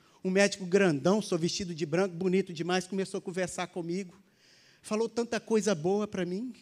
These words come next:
Sabe, eu senti nessa dor, eu comecei,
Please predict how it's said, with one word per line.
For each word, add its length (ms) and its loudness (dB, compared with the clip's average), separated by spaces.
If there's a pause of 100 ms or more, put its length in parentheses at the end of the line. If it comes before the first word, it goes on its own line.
(1120)
Sabe, 300 2
eu 60 4
senti 300 -4
nessa 320 0
dor, 180 2
eu 60 6
comecei, 600 -2